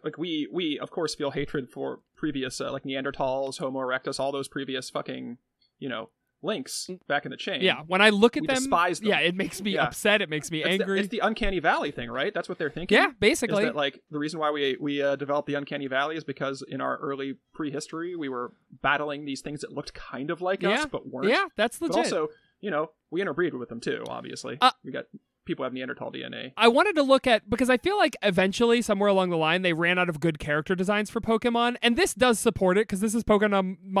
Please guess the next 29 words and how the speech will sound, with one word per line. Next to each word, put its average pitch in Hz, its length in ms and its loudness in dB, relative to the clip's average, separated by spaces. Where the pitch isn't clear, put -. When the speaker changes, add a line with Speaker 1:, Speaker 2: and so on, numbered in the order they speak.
Speaker 2:
number 190 260 2
eight 175 200 4
hundred 180 360 0
and 160 100 -4
eighty-one, 147 640 -2
<laughs> 196 60 -8
which 190 220 0
is 220 160 0
like, 240 400 2
<laughs> - 40 -12
what 262 140 0
the 226 80 -6
fuck 196 220 -2
are 190 60 -2
we 151 100 -2
doing 170 240 -2
at 196 80 -6
this 220 100 -6
point? 254 260 0
But 247 100 -2
then 427 160 2
I 403 60 0
went 330 160 -2
just 381 160 -6
to 330 80 -6
see 240 240 2
Vivian's 233 540 2
number, 269 260 0
Ev. 294 380 0